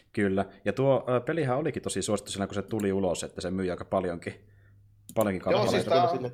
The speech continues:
Speaker 2: niin.
Speaker 3: se oli, joo, lähinnä vielä, ja sit vielä silleen, että se oli tosi hyvin ajoitettu, kun samaan aikaan E A onnistui sössimään sen niitten omaan SimCity ihan täysin, niin
Speaker 1: Mm.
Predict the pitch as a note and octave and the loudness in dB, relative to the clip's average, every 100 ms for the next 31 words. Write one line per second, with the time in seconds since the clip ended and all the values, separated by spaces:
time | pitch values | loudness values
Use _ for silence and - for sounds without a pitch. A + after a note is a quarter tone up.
0 | - C#3 C3 A#2+ A#2+ C#3 C#3+ C3 C3 - | -10 -14 -12 -12 -8 -2 0 0 -2 -6
1 | C3 C#3 B2+ B2+ C3+ C#3 C3+ B2 A2+ B2+ | -8 -6 -6 -6 -4 -2 -2 -4 -8 -6
2 | A#2+ A2+ A2 A2 A2+ G#2 E2+ F#2 - - | -6 -6 -2 0 0 0 -2 -6 -10 -12
3 | - - _ _ _ A2+ A2+ G#2 F#2+ - | -14 -14 _ _ _ -6 -2 -2 -2 -4
4 | G#2+ A2+ A2 F2+ F2 F#2+ G2 - G2 F#2+ | -2 0 0 -2 -2 -6 -8 -12 -8 -8
5 | - G2 F#2 G2+ G2 G2+ G#2 G2 F#2 F#2 | -6 -8 -8 -8 -8 -8 -6 -6 -6 -6
6 | G2 F#2+ - F#2+ G2 - F#2 F2+ - - | -6 -6 -10 -10 -10 -12 -6 -4 -2 -6
7 | - - - _ _ _ _ - G2+ F#2+ | -12 -14 -18 _ _ _ _ -6 -2 -2